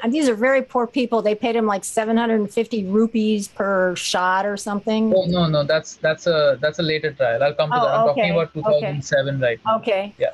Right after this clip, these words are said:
Speaker 2: So in, in two thousand seven, this whole incident happened. And, uh,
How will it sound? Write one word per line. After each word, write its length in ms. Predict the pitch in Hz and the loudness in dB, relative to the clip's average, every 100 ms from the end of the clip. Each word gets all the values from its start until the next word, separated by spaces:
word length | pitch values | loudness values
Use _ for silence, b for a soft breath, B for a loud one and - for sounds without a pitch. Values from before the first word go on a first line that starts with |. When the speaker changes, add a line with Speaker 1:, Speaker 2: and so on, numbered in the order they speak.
| - | -2
Speaker 2:
So 160 | 151 | 0
in, 180 | 151 156 _ - | 0 -2 _ -6
in 120 | 151 | -2
two 120 | 170 | 0
thousand 360 | 180 180 190 180 | 2 2 0 -2
seven, 340 | 180 170 180 | -2 -2 -2
this 160 | 170 170 | -2 -2
whole 160 | 165 | -2
incident 400 | 151 135 151 147 | -2 -2 -4 -2
happened. 380 | 131 123 - 123 156 _ _ _ - - | -2 -2 -4 -10 -12 _ _ _ -20 -8
And, 400 | 139 139 139 139 | -4 -2 -2 4
uh, 340 | 139 135 135 | 6 6 6